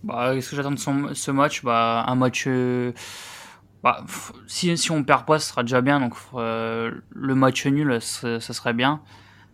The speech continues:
Euh, après, euh, oui, voilà, Marseille, comme l'a dit Cyril, euh, c'est une équipe inconstante, euh, qui est souvent aussi dépendante, euh, de Dimitri Payet. Donc, euh, on peut aller faire un résultat là-haut. Euh, Brest l'a déjà fait, donc, euh, pourquoi pas nous ?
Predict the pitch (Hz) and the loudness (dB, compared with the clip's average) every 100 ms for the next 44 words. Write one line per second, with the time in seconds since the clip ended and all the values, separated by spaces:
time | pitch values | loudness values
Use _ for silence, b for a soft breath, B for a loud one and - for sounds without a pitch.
0 | _ - 113 113 113 113 - 135 135 120 | _ -4 -2 2 2 2 2 2 4 4
1 | 117 147 131 135 135 120 - 131 123 117 | 2 2 2 2 2 0 -2 -2 -2 -2
2 | 127 123 123 123 123 120 - 127 147 135 | 0 0 0 -2 -2 -2 -2 -2 0 -2
3 | 117 117 110 B B - - 127 120 123 | -2 -4 -8 B B -10 -2 0 0 0
4 | 123 139 123 147 156 160 - - 208 117 | 0 0 -4 -2 -4 -6 -16 -16 -8 -4
5 | 113 113 117 113 123 120 - 135 139 135 | -2 0 -2 -4 -6 -4 -6 0 2 2
6 | 131 147 131 131 131 135 135 123 117 117 | 0 -2 -2 0 0 2 0 -2 -2 -2
7 | 117 117 123 120 127 123 123 120 123 156 | -2 -4 -4 -2 0 0 -4 -2 0 -2
8 | - - - B B B B B _ - | -6 -20 -20 B B B B B _ -2
9 | 127 123 143 131 127 127 127 135 127 165 | 0 2 4 6 6 6 4 2 2 4
10 | 170 165 160 156 147 135 135 139 135 147 | 4 2 2 4 2 -2 -2 2 4 4
11 | 170 180 135 120 120 131 - 123 120 120 | 4 4 4 2 0 0 -2 -4 -2 -2
12 | 123 120 - 147 147 117 - 117 113 113 | 0 -2 -2 -2 -2 -4 -4 -4 -2 -4
13 | 113 113 120 - 117 117 117 131 | -6 -8 -14 -6 -6 -2 0 0